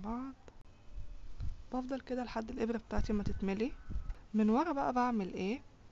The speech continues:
هقولك حالا. بجيب اللون الغامق. في الاول كنت بسحب ال-، هي الطويلة وبعدين القصيرة، ولكن المرة دي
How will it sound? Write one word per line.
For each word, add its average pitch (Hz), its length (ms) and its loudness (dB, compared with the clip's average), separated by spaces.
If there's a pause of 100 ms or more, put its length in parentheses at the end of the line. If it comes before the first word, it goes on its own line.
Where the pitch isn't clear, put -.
(460)
هقولك 180 480 -6
حالا. 180 500 -6 (300)
بجيب 208 340 4
اللون 240 280 4
الغامق. 226 520 2
في - 60 -2
الاول 269 300 4
كنت 226 240 4
بسحب 214 400 2 (140)
ال-، 156 280 -6 (160)
هي 202 180 2
الطويلة 208 560 0 (400)
وبعدين 190 720 4 (300)
القصيرة، 175 600 0 (420)
ولكن 277 360 4
المرة 233 340 6
دي 226 260 -2